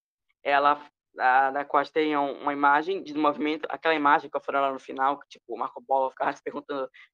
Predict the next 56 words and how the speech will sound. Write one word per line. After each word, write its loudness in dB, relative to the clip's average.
"Pra 2
onde -2
eles -8
estão -6
indo?" -8
E -12
aí -10
tinha -8
uma 0
imagem -2
de -16
todo -2
mundo -6
ao -4
redor -4
do -8
controle -10
da -6
tordes, -6
você -18
vê 2
a 0
Porta, 4
era -4
uma -4
imagem -2
do -14
espaço. -4
Essa -4
foi 0
uma 0
das 2
primeiras -4
vezes, -4
acho -8
que -20
foi -6
a -4
primeira -2
vez -2
que -12
isso -8
aconteceu -6
em -6
Doctor -6
Who, -10
e -12
que, -14
e -18
que, -14
que, -12
que, -18
que, -16
que, -20
que, -10
embora, 0